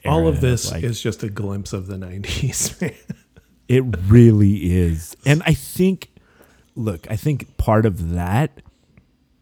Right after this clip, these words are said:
Speaker 1: is the draw for me.
Speaker 2: Mm-hmm. Okay.
Speaker 1: Not just the nostalgia, but, like, the, the purity of it in a way
Speaker 2: Yeah.
Speaker 1: that, and maybe we're being, like, old guys, but, like,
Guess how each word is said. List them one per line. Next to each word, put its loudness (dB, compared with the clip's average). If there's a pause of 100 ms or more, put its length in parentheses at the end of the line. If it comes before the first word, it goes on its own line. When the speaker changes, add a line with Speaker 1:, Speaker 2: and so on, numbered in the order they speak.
(680)
Speaker 1:
is 2
the 0
draw 0
for -12
me. 0
Speaker 2:
Mm-hmm. -2 (340)
Okay. -6 (240)
Speaker 1:
Not 2
just 2
the 0
nostalgia, 2
but, -4
like, -4
the, -4 (1600)
the -8
purity 0
of -6
it -6
in -8
a -10
way -6
Speaker 2:
Yeah. -4 (320)
Speaker 1:
that, -4 (960)
and -4
maybe 0
we're 0
being, -2
like, -4
old -6
guys, -6
but, -14
like, -12